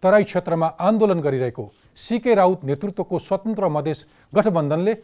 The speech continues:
सरकारसँग एघार बुँदे सहमति गर्दै मुलुकको सार्वभौम सत्ता र अखण्डता स्वीकार्यो। उता हिंसात्मक आन्दोलन गर्दै हिँडेको नेत्रविक्रम चन्द नेतृत्वको नेकपाका गतिविधिलाई भने सरकारले प्रतिबन्ध लगाउने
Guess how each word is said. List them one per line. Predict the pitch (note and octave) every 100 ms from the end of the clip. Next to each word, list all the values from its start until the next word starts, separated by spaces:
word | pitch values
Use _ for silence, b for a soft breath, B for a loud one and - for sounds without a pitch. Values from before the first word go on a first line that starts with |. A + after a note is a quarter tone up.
| b
सरकारसँग | - F3 D#3 F3+ E3+ - D3+ D3+ -
एघार | G3 G#3 G3+
बुँदे | D#3 C#3+
सहमति | C#3+ F3+ C#3+ B2 A#2+
गर्दै | A2+ A2+ F3 F#3+ b b
मुलुकको | C3+ D#3+ D#3+ D3
सार्वभौम | A#2+ E3+ D#3+ D3 B2+
सत्ता | A#2 C#3+ - F#3+ G3 b b
र | B2 A2+ -
अखण्डता | - F#3 C3 - G#2 - _ _ -
स्वीकार्यो। | - B2 - G2+ G2+ _ _ _ _ b b
उता | A3+ C4+
हिंसात्मक | G#3 D#3 G#3+ C4 C4+ C#4+ C#4+
आन्दोलन | - F3 F#3+ A#3+ A#3
गर्दै | F3 D#3 E3
हिँडेको | C#3 D3 D3 D3 b b D3
नेत्रविक्रम | G3 G#3 A#3+ G3 G3+ F#3
चन्द | - F3 E3
नेतृत्वको | C#3 D#3+ E3 D#3+ D#3+
नेकपाका | B2+ C3+ G3 G3 D#3 D3 C3
गतिविधिलाई | G#2+ A2+ B2+ C#3+ F#3+ E3+
भने | C#3 D3 D3 b b
सरकारले | E3+ C#3 D3 C3
प्रतिबन्ध | B2+ G3+ G#3 F#3+ F3
लगाउने | C#3+ B2+ A#2 A2+ G#2+